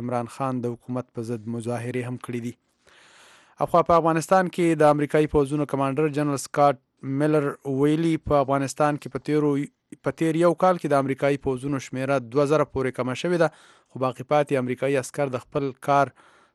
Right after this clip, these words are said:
په ښه شان ترسره کولو توان لري. نوموړي دا خبره د امریکا د دفاع وزیر مارک اسپر سره په کابل کې په یو ګډ خبري کانفرنس کې کړې ده.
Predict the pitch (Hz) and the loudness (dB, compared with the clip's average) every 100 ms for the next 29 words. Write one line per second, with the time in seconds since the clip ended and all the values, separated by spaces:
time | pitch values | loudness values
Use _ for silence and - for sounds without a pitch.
0 | _ - 131 196 - 143 131 120 - 123 | _ -4 0 0 0 -2 0 -4 -4 -6
1 | - 131 127 - 131 123 123 123 117 _ | -4 -4 -4 -2 -2 -2 -2 -4 -6 _
2 | - 131 147 147 147 - 143 160 151 147 | -12 -4 0 2 2 2 0 2 2 0
3 | 139 - 147 135 127 143 139 135 147 139 | 0 0 0 0 -4 -2 0 0 -2 -2
4 | 139 139 131 _ - 147 - 147 - 139 | 0 0 0 _ -12 -12 -6 -6 -4 -4
5 | 131 - 127 123 147 143 151 135 - 127 | -2 -4 -2 0 0 -2 -4 -6 -4 -4
6 | 123 131 - 123 123 127 127 120 160 - | -2 -4 -4 -6 -4 -2 -4 -4 -6 -6
7 | 120 - 127 123 | -8 -4 -2 -4